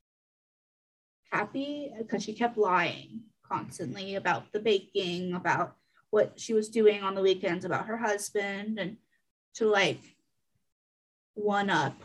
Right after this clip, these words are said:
or, like, to stay, be on the same level as Cassie, who is just existing in her authentic self, um, and is happy in a fat body. And to me, like, her eating disorder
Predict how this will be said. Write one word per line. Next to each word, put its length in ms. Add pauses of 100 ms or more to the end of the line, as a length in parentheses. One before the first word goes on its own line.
(100)
or, 320
like, 300
to 160
stay, 240
be 260
on 140
the 60
same 240
level 300
as 160
Cassie, 400
who 140
is 160
just 180
existing 500
in 280
her 140
authentic 460
self, 320 (600)
um, 320
and 180
is 120
happy 640 (480)
in 140
a 60
fat 260
body. 480 (600)
And 440 (300)
to 120
me, 680 (100)
like, 260 (560)
her 260
eating 300
disorder 800